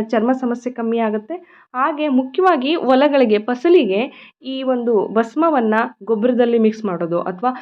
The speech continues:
ನೀರಲ್ಲಿ ಮಿಕ್ಸ್ ಮಾಡ್ಬಿಟ್ಟು ಅವನ್ನ ಗಿಡಗಳಿಗೆ ಸಿಂಪಡಿಸ್ತಾ ಬಂದ್ರೆ ಬೆಳೆನೂ ಸಹ ತುಂಬ ಚೆನ್ನಾಗಿ ಬರುತ್ತೆ ಅಂತೇಳಿ ಹೇಳ್ತಾರೆ. ಇದು ನಮ್ಮ, ಆ, ವೇದ ಪುರಾಣ ಕಾಲದಿಂದನೂ ಬಂದಿರತಕ್ಕಂಥದ್ದು. ಆದ್ರೆ ನಾವು ಏನಾಗ್ತಾ ಇದೀವಿ, ಆಧುನಿಕ, ಆಧುನಿಕ ಅನ್ಕೊಂಡು ನಮ್ಮ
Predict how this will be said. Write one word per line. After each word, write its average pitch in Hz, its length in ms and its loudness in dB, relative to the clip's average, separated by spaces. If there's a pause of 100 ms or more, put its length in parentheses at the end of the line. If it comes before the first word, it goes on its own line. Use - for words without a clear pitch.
(220)
ನೀರಲ್ಲಿ 277 420 -2
ಮಿಕ್ಸ್ 247 280 -2
ಮಾಡ್ಬಿಟ್ಟು 214 540 -2
ಅವನ್ನ 226 360 0
ಗಿಡಗಳಿಗೆ 247 480 6
ಸಿಂಪಡಿಸ್ತಾ 269 600 2
ಬಂದ್ರೆ 208 600 -4
ಬೆಳೆನೂ 262 340 0
ಸಹ 240 280 -4 (180)
ತುಂಬ 277 240 4
ಚೆನ್ನಾಗಿ 226 440 -2 (320)
ಬರುತ್ತೆ 220 320 -6
ಅಂತೇಳಿ 202 280 -4
ಹೇಳ್ತಾರೆ. 208 440 0
ಇದು 254 320 0 (240)
ನಮ್ಮ, 233 220 -4 (400)
ಆ, 208 260 0
ವೇದ 208 360 4 (100)
ಪುರಾಣ 220 340 2
ಕಾಲದಿಂದನೂ 240 540 2
ಬಂದಿರತಕ್ಕಂಥದ್ದು. 220 920 -2 (380)
ಆದ್ರೆ 269 220 -6
ನಾವು 262 380 0
ಏನಾಗ್ತಾ 254 480 0
ಇದೀವಿ, 226 260 -4
ಆಧುನಿಕ, 240 540 0
ಆಧುನಿಕ 220 420 0
ಅನ್ಕೊಂಡು 214 380 -2
ನಮ್ಮ 277 320 4